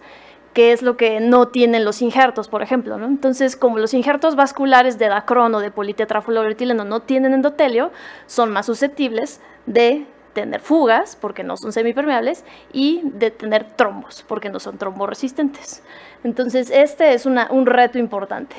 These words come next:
La otra parte del reto es sustituir la capa media de la, eh, de la arteria,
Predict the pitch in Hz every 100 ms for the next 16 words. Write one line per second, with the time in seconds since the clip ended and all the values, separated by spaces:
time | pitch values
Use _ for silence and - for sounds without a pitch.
0 | - 262 254 339 392 392 349 370 320 277
1 | 269 302 254 233 - - - 285 262 -
2 | 233 240 240 233 233 226 226 220 247 254
3 | 294 277 208 202 - - - - 214 220
4 | 220 220 214 - 226 220 208 226 220 226
5 | 254 294 220 233